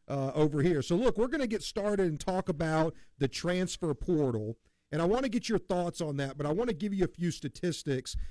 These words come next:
The, the, the only ones I could find were from two thousand eighteen, two thousand nineteen. And since we have the men's basketball championship tonight, we'll use basketball as an example, okay? So in two thousand eighteen, two thousand nineteen, there were a total of seven hundred and four transfers in men's basketball.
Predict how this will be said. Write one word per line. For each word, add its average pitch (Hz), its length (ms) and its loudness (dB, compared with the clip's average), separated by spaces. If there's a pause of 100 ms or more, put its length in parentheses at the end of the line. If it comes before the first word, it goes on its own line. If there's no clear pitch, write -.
(120)
The, 156 200 2
the, 180 180 -2
the 170 180 2
only 262 200 2
ones 226 260 2
I 208 100 2
could 165 160 -4
find 175 320 -2
were 143 60 -2
from 151 140 -4
two 196 180 -4
thousand 190 340 -2
eighteen, 170 280 -4
two 175 160 -2
thousand 165 340 -2
nineteen. 151 540 -4 (280)
And 160 160 2
since 220 260 4
we 220 120 2
have 202 120 4
the 185 80 2
men's 180 220 2
basketball 165 460 0
championship 156 540 -2
tonight, 147 440 0 (220)
we'll 165 120 6
use 190 200 4
basketball 156 600 0
as 139 80 2
an 135 80 0
example, 123 520 -2
okay? 143 340 2 (320)
So 180 320 2 (160)
in 233 260 2
two 247 200 2
thousand 214 340 0
eighteen, 196 340 -2
two 190 140 -2
thousand 180 360 -2
nineteen, 156 500 -4
there 147 120 0
were 143 120 0
a 131 40 -2
total 170 300 0
of 143 100 -2
seven 202 300 -2
hundred 196 220 0
and 151 100 -6
four 165 460 2 (300)
transfers 170 680 -2
in 151 200 0
men's 156 220 0
basketball. 131 580 -8